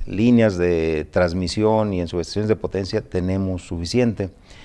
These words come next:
Únicamente es construir la infraestructura donde se va a poner, de donde se va a poner la industria a la, a nuestra subestación más cercana. Pero sí tenemos capacidad suficiente para atender a toda esa industria que quiera venir al país,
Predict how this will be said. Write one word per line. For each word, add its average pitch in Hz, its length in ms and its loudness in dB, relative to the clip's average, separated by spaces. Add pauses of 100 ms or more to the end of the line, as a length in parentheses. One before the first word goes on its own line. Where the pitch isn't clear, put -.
(200)
Únicamente 117 720 4
es - 260 -2
construir 101 680 -4
la 113 140 4
infraestructura 98 800 0
donde 85 260 0
se 85 80 -4
va 87 100 4
a 101 100 0
poner, 104 420 -2 (160)
de 82 260 -4
donde 82 240 -4
se 87 80 -4
va 92 100 6
a 113 60 0
poner 117 320 0
la 120 80 0
industria 110 720 -2 (320)
a 87 100 -4
la, 85 100 -4
a 90 140 -2
nuestra 87 300 -4
subestación 90 580 -4
más 92 160 -2
cercana. 76 480 -6 (380)
Pero 90 140 -2
sí 120 140 -4
tenemos 110 440 -2
capacidad 90 440 -6
suficiente 92 580 -8 (420)
para 85 160 0
atender 87 340 0
a 92 100 2
toda 95 180 2
esa 95 140 -4
industria 92 400 -6
que 85 140 -8
quiera 90 240 0
venir 85 240 -4
al 87 100 -6
país, - 400 -10